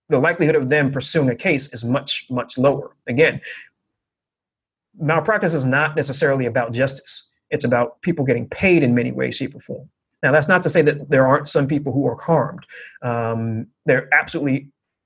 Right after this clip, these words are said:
are people who are harmed, and there sh-, and there should be re-, recompense for that. But if you look at the litigiousness of our society, um, the United States is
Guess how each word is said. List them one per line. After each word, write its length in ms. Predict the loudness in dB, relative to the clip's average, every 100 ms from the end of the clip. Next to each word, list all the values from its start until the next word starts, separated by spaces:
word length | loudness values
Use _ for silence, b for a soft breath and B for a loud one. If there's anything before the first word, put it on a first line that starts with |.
| 0
are 180 | 2 2
people 220 | 0 2
who 80 | 4
are 60 |
harmed, 300 | 4 4 4
and 100 | 2
there 120 | 0
sh-, 160 | -2 -4 -2
and 100 | -2
there 80 |
should 200 | 0 0
be 100 | 2
re-, 240 | 2 0 0
recompense 540 | 0 0 -2 -6 -10
for 120 | -10 -10
that. 200 | -10 -14 _ _ _ -2
But 120 | 0
if 80 | 2
you 80 | 2
look 180 | 2 2
at 180 | 0 B B B -6
the 120 | -4
litigiousness 460 | -2 -2 0 -2 -6 _ -4
of 120 | 2
our 320 | 2 2 -4 -8
society, 800 | -6 0 2 4 4 2 -4 -16 b b b -4
um, 220 | 0 0
the 60 | 2
United 200 | 2 4
States 220 | 0
is 120 | 0